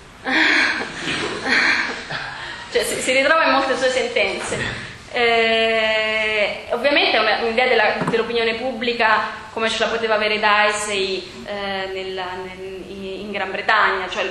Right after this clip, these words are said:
l'opinione pubblica ai tempi dello Stato di diritto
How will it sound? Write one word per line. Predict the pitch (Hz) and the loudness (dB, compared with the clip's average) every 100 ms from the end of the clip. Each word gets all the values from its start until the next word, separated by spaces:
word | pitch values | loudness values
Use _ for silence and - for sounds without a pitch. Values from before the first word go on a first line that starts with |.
| - | -6
l'opinione | 226 220 214 202 | -8 -4 -2 -2
pubblica | 240 208 208 202 196 | -2 -4 -6 -2 -2
ai | - 190 202 - 190 | -4 -8 -8 -8 -6
tempi | 196 196 | -4 -4
dello | 190 190 | -6 -8
Stato | 196 190 | -6 -6
di | 190 | -8
diritto | 202 208 - 175 | -6 -4 -4 -8